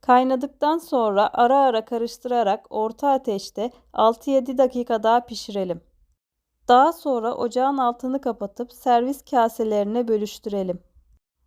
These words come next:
Kıvamı bu şekilde akışkan olmalı. Sakın sizi endişelendirmesin. Buzdolabında üç dört saat dinlendirdikten sonra harika bir kıvam alıyor.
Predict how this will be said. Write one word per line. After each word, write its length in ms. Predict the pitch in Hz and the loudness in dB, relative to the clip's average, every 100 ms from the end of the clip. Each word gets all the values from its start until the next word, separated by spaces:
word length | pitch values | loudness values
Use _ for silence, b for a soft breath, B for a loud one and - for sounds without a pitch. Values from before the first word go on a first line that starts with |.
| _ | _
Kıvamı 520 | - 262 277 285 294 | 0 6 6 6 0
bu 80 | 302 | -6
şekilde 460 | - 269 269 254 269 | -6 -8 -6 -4 -4
akışkan 540 | 247 - - - 262 | -6 -8 -10 -6 -4
olmalı. 560 | 233 202 185 185 262 320 B - | -2 -2 -2 0 0 -2 B -4
Sakın 380 | - 262 294 | -2 0 0
sizi 280 | 285 262 254 | -2 -2 2
endişelendirmesin. 1300 | 254 240 240 - 254 240 233 233 254 220 208 - 269 b b - | 2 2 -4 -6 -2 0 0 0 -2 -4 -8 -8 -10 b b -6
Buzdolabında 800 | 277 277 277 240 214 208 233 - | -4 2 2 2 -2 -4 -4 -6
üç 240 | - - 277 | -10 -8 -4
dört 180 | 302 | -4
saat 400 | 302 254 233 233 | -2 0 0 -2
dinlendirdikten 920 | 233 233 240 233 233 240 240 - 269 | -8 -4 -4 -2 -4 -4 -10 -4 -4
sonra 520 | 269 - 214 208 285 B B | -2 -2 0 0 0 B B
harika 540 | - 240 240 262 285 254 | 0 4 4 2 -2 -2
bir 100 | 254 | -6
kıvam 440 | - 247 240 226 | -6 -2 -2 -2
alıyor. 400 | 202 180 180 254 | -4 -2 -4 -4